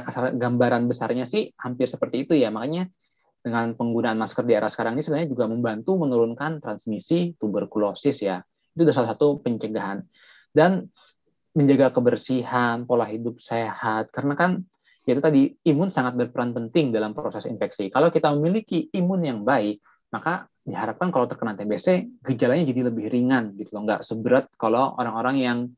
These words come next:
dengan imun yang lemah gitu, untuk minimalisir terjadinya komplikasi-komplika-, komplikasi-komplikasi. Jadi penularannya, selain menerapkan protokol kesehatan, kita juga harus menerapkan pola hidup sehat bagi tubuh kita gitu. Jadi harus rutin check up,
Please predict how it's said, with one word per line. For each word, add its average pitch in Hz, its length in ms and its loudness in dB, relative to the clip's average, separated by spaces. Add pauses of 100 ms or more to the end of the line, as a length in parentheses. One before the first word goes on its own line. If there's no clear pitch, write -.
(120)
dengan 120 240 -4
imun 123 320 2
yang 120 240 0
lemah 120 480 0
gitu, 92 160 -8
untuk 107 240 -6
minimalisir 117 560 2
terjadinya 113 480 -2
komplikasi-komplika-, 104 1120 -8
komplikasi-komplikasi. 107 960 -2
Jadi 135 160 2
penularannya, 143 640 2 (400)
selain 143 240 2
menerapkan 127 320 0
protokol 113 400 -2
kesehatan, 147 640 0
kita 147 80 -4
juga - 320 -12
harus 98 640 0
menerapkan 117 640 -2
pola 113 240 -2
hidup 107 160 -8
sehat 131 240 -2
bagi 120 400 -4
tubuh 117 480 -4
kita 95 400 -2 (480)
gitu. 90 240 -12
Jadi 101 160 -10
harus 113 400 -6 (320)
rutin - 240 -4
check - 160 0
up, 127 320 4